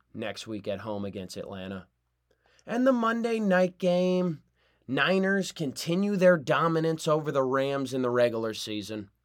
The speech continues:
Straight up, I think a little bit of a Super Bowl hangover for the L A Rams.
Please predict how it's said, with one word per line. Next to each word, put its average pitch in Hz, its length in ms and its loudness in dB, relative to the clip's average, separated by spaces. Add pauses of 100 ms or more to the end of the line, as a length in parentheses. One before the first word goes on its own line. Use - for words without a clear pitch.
(500)
Straight 160 520 0
up, 120 280 0
I 113 140 -8
think 135 240 -6
a 123 60 -4
little 165 260 0
bit 170 180 0
of 156 140 -2
a 131 100 2
Super 160 340 -6
Bowl 151 260 2
hangover 151 560 0
for 151 140 -8
the 139 160 -2
L 139 180 2
A 135 120 4
Rams. 131 560 -4